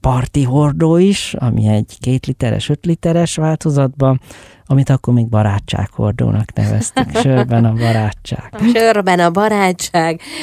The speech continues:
Speaker 2: Robi, köszönöm szépen. Folytatjuk a beszélgetést doktor Török Róberttel, a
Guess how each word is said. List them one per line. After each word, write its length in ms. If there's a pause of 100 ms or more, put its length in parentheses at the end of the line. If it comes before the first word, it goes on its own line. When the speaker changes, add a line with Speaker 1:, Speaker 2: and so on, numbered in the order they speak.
(120)
Speaker 2:
Robi, 400
köszönöm 600
szépen. 720
Folytatjuk 640
a 280
beszélgetést 880 (340)
doktor 360
Török 360
Róberttel, 800
a 240